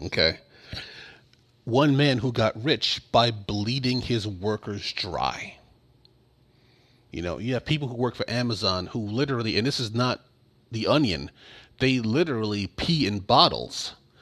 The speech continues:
'cause they don't want to leave their workstations because they don't want to get in trouble just to go to the bathroom. How ridiculous is that?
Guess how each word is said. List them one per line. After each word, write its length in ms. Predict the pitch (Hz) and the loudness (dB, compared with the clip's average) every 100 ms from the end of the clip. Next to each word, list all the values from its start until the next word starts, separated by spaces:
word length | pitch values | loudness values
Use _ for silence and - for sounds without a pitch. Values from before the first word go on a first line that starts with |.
| - - | -16 -4
'cause 120 | 120 | 0
they 100 | 110 | 2
don't 240 | 127 156 | 2 2
want 100 | 123 | 0
to 60 | 104 | -2
leave 260 | 120 131 | 0 0
their 140 | 107 98 | 0 -2
workstations 800 | 95 156 - 113 95 - 101 110 | -2 -4 -2 -4 -4 -6 -8 -8
because 280 | 107 117 | -6 -4
they 120 | 117 104 | -4 -4
don't 300 | - 127 117 | -2 -2 -2
want 180 | 107 | -4
to 40 | 104 | -4
get 140 | - | -6
in 80 | - | -8
trouble 480 | - 147 117 67 - - - - | -2 0 0 -4 -14 -20 -20 -12
just 160 | - - | -8 -8
to 60 | |
go 180 | 90 117 | -4 -4
to 80 | 98 | -4
the 80 | - | -8
bathroom. 600 | - 110 - - - - _ _ _ - _ _ _ _ - _ _ - - - - | -2 0 0 -6 -18 -20 _ _ _ -20 _ _ _ _ -20 _ _ -20 -20 -20 0
How 200 | 175 220 | 2 2
ridiculous 680 | 208 143 196 - 62 - | 0 0 -4 -6 -8 -8
is 120 | - - | -10 -8
that? 260 | - - | -10 -12